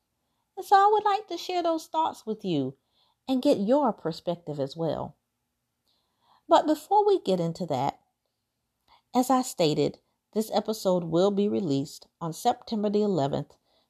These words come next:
twenty twenty. And we must never forget the events of September the eleventh, two thousand one.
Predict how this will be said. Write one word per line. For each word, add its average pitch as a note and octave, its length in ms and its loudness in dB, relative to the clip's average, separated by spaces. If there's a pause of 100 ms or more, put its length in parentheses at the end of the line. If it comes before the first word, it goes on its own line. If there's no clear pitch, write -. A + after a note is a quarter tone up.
twenty C#3+ 320 -2
twenty. C3 400 -8 (680)
And E3+ 120 -2
we F3+ 140 2
must E3 320 -2
never A#3+ 500 2
forget C4 580 -4 (500)
the F#3+ 160 4
events F#3 560 0 (240)
of D#3+ 100 -6
September D#3 480 -6
the D3 120 -2
eleventh, C#3+ 580 0 (440)
two - 180 -4
thousand B2+ 520 -4
one. B2+ 380 -4